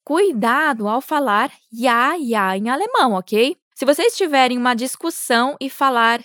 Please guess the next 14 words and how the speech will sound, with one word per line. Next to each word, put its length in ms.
ja, 440
ja 400
para 300
alguém, 460
é 120
como 240
se 140
você 280
estivesse 500
mandando 260
a 20
pessoa 340
se 320
ferrar. 560